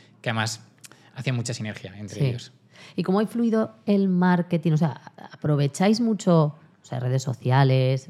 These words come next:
Speaker 2: eh, eso, campañas de marketing para, para dar a conocer el, el concepto?
Speaker 1: Pues, eh, al principio sí que le hemos dado un empujón con, con las redes de Voltereta,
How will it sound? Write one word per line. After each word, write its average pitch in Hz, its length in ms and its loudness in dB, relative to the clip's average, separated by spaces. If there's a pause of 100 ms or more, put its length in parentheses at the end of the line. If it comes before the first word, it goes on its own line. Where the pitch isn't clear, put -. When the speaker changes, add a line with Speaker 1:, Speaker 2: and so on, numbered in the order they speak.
(120)
Speaker 2:
eh, 147 220 -12 (340)
eso, - 200 -20
campañas 131 420 -6
de 131 60 -4
marketing 131 560 0
para, 131 400 2
para 143 120 2
dar 131 120 2
a 120 100 -2
conocer 123 380 -2
el, 123 340 -4
el 123 120 -10
concepto? 139 420 -6 (720)
Speaker 1:
Pues, 135 180 -8
eh, - 240 -20 (220)
al 143 100 -8
principio 135 300 -4
sí 139 140 -8
que 139 120 -6
le 139 80 -4
hemos 139 220 -6
dado 135 100 -4
un 135 60 -6
empujón 127 400 -6
con, 107 680 -8
con 110 120 -14
las 101 140 -10
redes 104 160 -10
de 113 80 -8
Voltereta, 113 480 -8